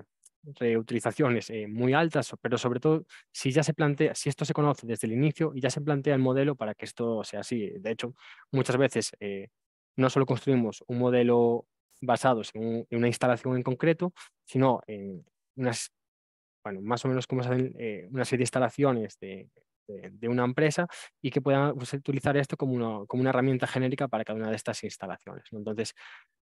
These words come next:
eh, al final, este, este grado de qué tanto lo puedo aprovechar para otros modelos va a depender como nosotros lo planteemos, que aunque, por ejemplo, incluso el propio tres D no solo lo puedo construir,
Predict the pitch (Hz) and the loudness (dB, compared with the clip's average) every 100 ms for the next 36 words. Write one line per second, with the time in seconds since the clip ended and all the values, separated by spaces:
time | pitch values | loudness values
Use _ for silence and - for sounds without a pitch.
0 | _ 131 120 117 110 107 _ _ _ _ | _ -2 2 4 2 0 _ _ _ _
1 | - - - 131 135 135 143 101 127 - | -16 -14 -10 -4 2 4 4 2 -4 -4
2 | - 139 139 139 131 110 104 104 - 131 | -2 0 2 4 4 2 -2 -6 -6 0
3 | 127 123 127 123 131 117 120 120 120 131 | 2 2 0 -2 -2 -2 0 0 0 0
4 | 113 113 110 120 135 123 117 - 117 123 | -2 -2 -2 -2 0 0 0 0 0 0
5 | 127 107 101 98 104 117 110 101 98 113 | 0 -4 -6 -6 -6 -6 -6 -8 -6 -4
6 | 101 92 - 104 101 _ _ - - 120 | -4 -8 -10 -8 -8 _ _ -10 -2 0
7 | 120 120 - 113 131 113 107 107 113 110 | 2 2 0 -2 0 -2 -4 -6 -6 -4
8 | 120 123 127 123 147 151 - _ _ - | 0 2 2 2 2 0 -2 _ _ 2
9 | 120 - 123 123 120 123 127 110 - 131 | 2 4 4 4 2 -2 -2 -4 2 4
10 | 113 | 4